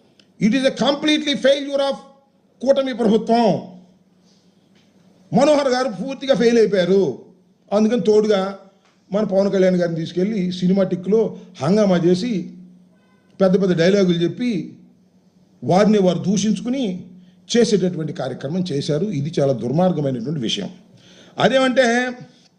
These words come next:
కొత్త వాదన ఒకటి తీసుకొచ్చాడు నిన్న. అదే ఇవాళ ఒక పచ్చపత్రికలో మెయిన్ హెడ్డింగ్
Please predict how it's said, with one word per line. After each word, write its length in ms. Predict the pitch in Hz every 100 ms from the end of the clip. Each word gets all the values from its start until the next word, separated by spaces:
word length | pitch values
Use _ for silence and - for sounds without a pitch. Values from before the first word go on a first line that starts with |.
| _ _ - - - _
కొత్త 220 | 165 185 240
వాదన 240 | 233 214
ఒకటి 140 | 196
తీసుకొచ్చాడు 540 | 170 175 165 127 139 113 -
నిన్న. 200 | 127 123 - - - - - 123
అదే 200 | 156 190
ఇవాళ 440 | 165 156 147 143 143 _ _ _ _ -
ఒక 120 | 135 143
పచ్చపత్రికలో 840 | 160 196 202 175 160 185 190 170 - - - _ _ _ _ _ _ -
మెయిన్ 300 | 143 226 254
హెడ్డింగ్ 400 | 185 147 143 -